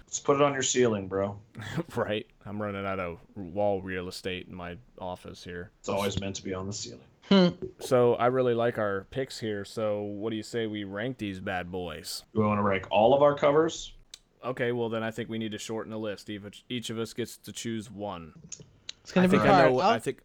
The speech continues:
Speaker 2: I think I know what you're gonna go with, Mark. X-Men one oh one.
Speaker 3: You know,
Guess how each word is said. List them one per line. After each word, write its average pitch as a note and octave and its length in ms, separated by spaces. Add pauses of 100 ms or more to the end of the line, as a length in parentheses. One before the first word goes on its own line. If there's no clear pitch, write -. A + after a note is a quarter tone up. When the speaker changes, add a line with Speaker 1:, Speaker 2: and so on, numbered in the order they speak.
Speaker 2:
I A2+ 80
think C#3 200
I - 20
know C#3 160
what B2+ 140
you're B2 60
gonna A2+ 140
go A2 180
with, G2 200
Mark. F2+ 280
X-Men F#2 380
one F2 140
oh D#2+ 60
one. D#2 240 (1080)
Speaker 3:
You F#3 220
know, G#3+ 680